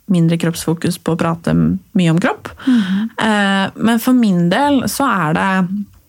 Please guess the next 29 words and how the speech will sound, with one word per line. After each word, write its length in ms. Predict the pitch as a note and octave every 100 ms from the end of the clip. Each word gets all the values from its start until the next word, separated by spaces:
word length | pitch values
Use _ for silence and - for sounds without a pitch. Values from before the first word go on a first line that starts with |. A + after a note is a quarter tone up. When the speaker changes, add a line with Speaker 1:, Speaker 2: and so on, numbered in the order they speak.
| _ - _ - - - -
Speaker 1:
eh, 440 | F#3 F3+ F3+ F3+ F3 _ _
viktig 580 | G3+ G#3+ - - - E3+ E3+
fordi 320 | - F#3+ E3+
at 280 | E3 E3+ - - - _ -
jeg 220 | - F#3
vil 140 | F3 E3
at 80 | E3
det 100 | -
skal 160 | E3
være 80 | E3
rom 160 | E3 D#3
for 160 | -
meg 200 | E3 D#3+ E3+
også. 200 | - G3+ - _ - - - - - - - -
Fordi 240 | A3 G#3 F#3+ - F#3+
i 60 |
en 320 | F#3+ F#3+ F3+ -
perfekt 420 | - G#3 G#3 G3+ -
typisk 440 | F#3+ - F#3 -
Instagram-feed 640 | A3 F3 - F3 F#3+ G3+ G3
så 120 | G3+
har 260 | - F3 E3
ikke 220 | F3+ F3
jeg, 320 | E3+ F3 F3 - _ _ _
jeg 300 | G3+ G3 F3+
har 240 | F#3+ D#3 D3+
ikke 160 | E3+ F3
den 160 | E3
kroppen. 380 | F3+ F3 G#3 A3+